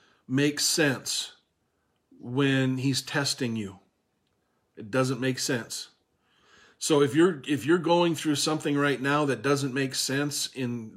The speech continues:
the, uh, your eyes with God, just trust that God may be just testing you, not necessarily to see whether you're going to fail or not.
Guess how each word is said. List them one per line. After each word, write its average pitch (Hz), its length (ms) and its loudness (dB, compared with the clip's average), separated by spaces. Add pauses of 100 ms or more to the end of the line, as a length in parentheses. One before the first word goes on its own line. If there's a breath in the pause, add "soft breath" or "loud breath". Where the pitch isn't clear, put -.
(100)
the, 127 100 -6
uh, 123 240 -2
your 135 260 2
eyes 131 380 0
with 117 180 -6
God, 139 460 0 (580 loud breath)
just 160 260 -2
trust - 580 2
that 147 220 0
God 151 320 2
may 151 200 2
be 151 180 0
just 135 300 -2
testing 143 480 0
you, 104 220 -4 (600 loud breath)
not 160 340 2
necessarily 170 680 2
to 143 180 -2
see 165 240 0
whether 143 260 2
you're 139 200 2
going 139 240 0
to 120 80 -4
fail 160 400 2
or 123 80 0
not. 120 340 -2